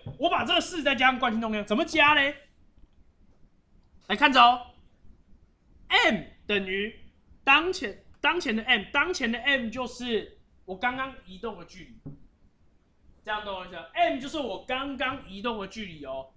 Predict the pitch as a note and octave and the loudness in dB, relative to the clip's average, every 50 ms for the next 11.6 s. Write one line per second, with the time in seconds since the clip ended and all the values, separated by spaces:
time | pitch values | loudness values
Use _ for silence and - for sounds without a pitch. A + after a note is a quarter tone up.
0 | _ - - - _ _ _ _ _ - - D#4+ F4 C#4+ D4 A3 E3+ F#3+ A3 G#3 | _ -20 -20 -20 _ _ _ _ _ -4 -2 0 0 0 -2 -6 -6 -4 -4 -4
1 | F#3+ G3 C4 B3 F#3 C#3 C#3+ D#3+ E3+ - _ _ G3+ A3 A#3+ B3+ B3 A#3 G3+ - | -4 -4 -6 -8 -8 -8 -10 -14 -18 -20 _ _ -6 -4 0 0 0 0 -2 -4
2 | - - - - - - - A3+ A3+ G#3+ G#3 A3 G#3+ - F#3 D3+ D3 - E3+ F3 | -10 -16 -18 -18 -18 -12 -8 -8 -6 -6 -6 -8 -8 -10 -12 -16 -16 -14 -12 -12
3 | F3+ F3 - F#3+ E3 - _ - E3+ - D#3 - - _ _ _ _ _ _ _ | -12 -12 -12 -16 -18 -20 _ -16 -14 -14 -14 -14 -16 _ _ _ _ _ _ _
4 | _ C4+ C4+ A3 A#3 A#3+ A3+ A3 F3+ E3 - F#3 G3 G3 - - - - F#3+ E3+ | _ -10 -8 -6 -6 -6 -6 -8 -12 -12 -14 -14 -16 -16 -18 -20 -14 -12 -12 -12
5 | D3+ B2+ A#2 - _ _ - D#3+ D#3+ E3+ F3+ D3+ - - - - _ _ - - | -12 -16 -20 -20 _ _ -20 -18 -14 -12 -12 -12 -12 -14 -20 -20 _ _ -20 -20
6 | - - _ _ _ _ - D#4 E4 E4 F#4 G4+ G4+ G4+ G4+ F#4+ E4+ B3 - - | -20 -20 _ _ _ _ -6 -2 0 2 2 0 0 2 4 4 4 4 2 -2
7 | - - - - - - _ - - - - _ - _ _ _ _ _ _ _ | -10 -18 -20 -20 -20 -20 _ -20 -20 -20 -20 _ -20 _ _ _ _ _ _ _
8 | _ - _ _ - _ _ - - _ - - - _ _ - - - - - | _ -20 _ _ -20 _ _ -20 -20 _ -20 -20 -20 _ _ -14 -14 -14 -16 -20
9 | - - - - - - A#3+ C4 C#4+ D4+ C#4+ - G3+ G3 G3 F#3+ F#3+ - G3 G3 | -20 -20 -20 -20 -2 2 2 2 2 2 0 0 -2 -2 -2 -4 -6 -6 -8 -6
10 | F#3+ G#3+ G3 D#3+ - _ _ _ _ _ _ _ _ - C4 E4+ E4+ - G#4 G#4 | -4 -4 -4 -4 -8 _ _ _ _ _ _ _ _ 2 2 2 4 4 4 4
11 | F4 A3 - F#4 E4 E4 - - - - - | 4 2 0 -2 0 2 2 2 0 -8 -18